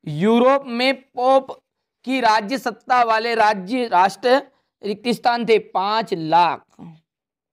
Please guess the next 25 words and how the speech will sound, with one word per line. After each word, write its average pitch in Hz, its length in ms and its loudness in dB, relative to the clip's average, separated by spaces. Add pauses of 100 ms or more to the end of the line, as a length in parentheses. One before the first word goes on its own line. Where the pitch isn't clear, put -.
(3000)
वर्तमान, 202 720 -2
सॉरी, 160 340 -2 (360)
यहाँ 156 300 0
पर 214 160 0
ये 214 120 4
देखिए 202 260 0
पाँच 185 280 -2
लाख 190 120 0
ये 185 80 -2
गलत 175 200 -2
हो 180 60 -4
गया 180 140 2
है, 220 220 -2 (120)
ये 165 200 -4
मा-, 147 240 -4
राष्ट्रपति, 165 600 0
वर्तमान 165 380 2
में 170 140 0
राष्ट्रपति 160 440 0
का 180 100 2
वेतन 165 260 -2
है 175 80 2
पाँच 151 240 2
लाख 151 180 2
रुपये। 156 320 -6